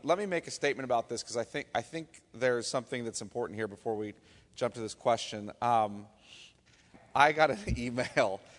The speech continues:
or an email. I was looking at an article from a friend that a friend had written in, um, the Huffington Post.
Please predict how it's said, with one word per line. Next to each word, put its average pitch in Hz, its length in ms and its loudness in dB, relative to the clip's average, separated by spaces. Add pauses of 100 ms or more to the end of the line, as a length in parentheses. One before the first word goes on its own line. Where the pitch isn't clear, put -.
(220)
or 127 180 2
an 110 120 0
email. 110 300 -6
I 139 100 4
was 151 140 -2
looking 139 200 -10
at 123 60 -8
an 113 140 -10
article 110 500 -4
from 107 240 -12
a 95 40 -16
friend 107 360 -6
that 98 60 -10
a 98 40 -12
friend 107 200 -10
had 95 140 -12
written 92 340 -8
in, 101 320 -10 (540)
um, 90 260 -10 (920)
the 107 80 -6
Huffington 95 400 -14
Post. - 440 -14